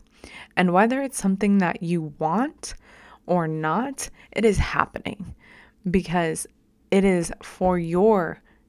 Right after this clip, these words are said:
divine mission. Whether it is something that you expected or not,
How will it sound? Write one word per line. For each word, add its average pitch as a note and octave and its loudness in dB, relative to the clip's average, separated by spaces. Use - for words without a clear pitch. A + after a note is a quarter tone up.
divine D#3 0
mission. - -8
Whether F3 2
it F3 0
is E3+ -2
something E3+ -4
that D#3+ -4
you E3 -4
expected A#3 -2
or F3+ 2
not, - -2